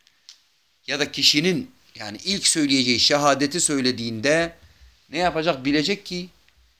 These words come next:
nasıl bir ilaha iman ettiğini bilecek ve bilerek bunu tasdik edecek. Bunun da delili Muhammed suresi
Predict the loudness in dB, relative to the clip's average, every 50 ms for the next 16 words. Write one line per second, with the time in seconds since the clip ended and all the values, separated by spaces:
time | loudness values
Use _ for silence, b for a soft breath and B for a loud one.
0 | -10 -4 -4 -2 -2 -2 -4 -4 -6 -6 -4 -2 -4 -4 -4 -4 -2 4 6 6
1 | 6 6 4 2 0 0 0 0 2 2 4 2 2 2 2 -2 -2 -4 -4 -2
2 | -2 0 0 0 0 0 0 0 -2 -4 -6 -8 -8 -8 -8 -8 -6 -2 0 2
3 | 2 2 2 0 -2 -8 -20 -20 _ _ _ _ _ _ _ _ _ _ _ -14
4 | -8 -6 -6 -6 -6 -6 -10 _ _ _ _ _ _ _ -8 -6 -2 -2 -2 -2
5 | -2 -2 -2 -2 -2 -2 -2 -2 -4 -6 -6 -10 -18 -20 -20 -20 _ _ _ B
6 | B B B B B B B B B B B -6 -2 0 2 4 4 4 6 6
7 | 6 6 6 6 4 6 6 6 6 6 6 4 4 6 8 6 6 6 6 2
8 | 0 2 4 6 6 6 6 4 4 4 2 0 -4